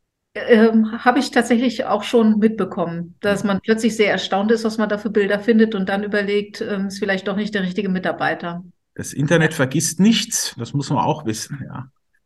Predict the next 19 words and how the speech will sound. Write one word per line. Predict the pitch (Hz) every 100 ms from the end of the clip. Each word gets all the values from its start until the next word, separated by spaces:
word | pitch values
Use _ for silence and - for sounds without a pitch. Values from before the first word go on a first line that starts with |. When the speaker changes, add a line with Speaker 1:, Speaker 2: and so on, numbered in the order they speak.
| -
Speaker 1:
Ja, | - - 202 220
ja, | 226 254 330
auch | 226
das | - 302 339
ist | -
richtig. | 440 - 208 190
Wir | 214
haben | 240
verhältnismäßig | 254 233 262 254 240 240 214
wenig | 233 277 247
Macht, | 240 247 - -
Dinge | 262 262
zu | 262 262
löschen. | 240 240 202
Auch | 170
das | 180 214 226
ist | 226
ein |
Problem. | 226 226 214 233 208 180